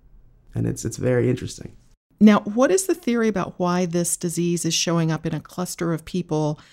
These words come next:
Speaker 2: living in the Dominican Republic near the Haitian border?
Speaker 1: So that's actually the most interesting part, and one of the reasons we're there.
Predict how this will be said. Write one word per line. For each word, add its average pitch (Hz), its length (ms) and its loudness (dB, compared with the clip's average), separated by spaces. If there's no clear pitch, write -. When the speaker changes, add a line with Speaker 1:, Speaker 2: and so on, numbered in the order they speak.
Speaker 2:
living 170 300 2
in 160 140 2
the 151 100 0
Dominican 160 500 -2
Republic 156 440 -6
near 143 140 0
the 156 80 -6
Haitian 151 360 -2
border? - 440 -8
Speaker 1:
So 165 300 -2
that's 151 220 0
actually 135 280 2
the 120 60 2
most 113 220 -2
interesting 120 360 -2
part, 110 180 -4
and 113 80 0
one 131 100 4
of 135 60 4
the 135 80 4
reasons 110 360 0
we're 95 120 -4
there. - 300 -8